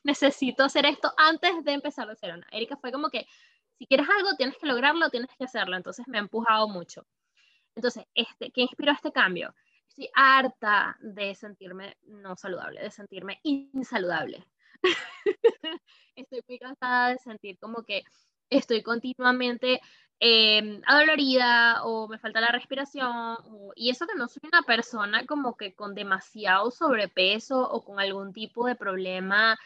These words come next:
eh, de salud, o, no, simplemente es como que tengo un estilo de vida muy dañino.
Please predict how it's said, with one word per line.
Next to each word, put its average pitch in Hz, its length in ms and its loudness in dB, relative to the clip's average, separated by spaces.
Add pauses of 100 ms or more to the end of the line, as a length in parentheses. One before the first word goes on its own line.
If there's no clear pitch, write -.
(400)
eh, 202 360 -6
de 196 140 -10
salud, 302 720 -2
o, 185 160 -6
no, 214 240 -2
simplemente 247 580 0
es 277 100 -4
como 294 220 -4
que 208 140 -10 (140)
tengo 196 200 -10
un 233 120 -10
estilo 254 340 -4
de 196 60 2
vida 208 200 0
muy 233 280 -6
dañino. 208 440 -4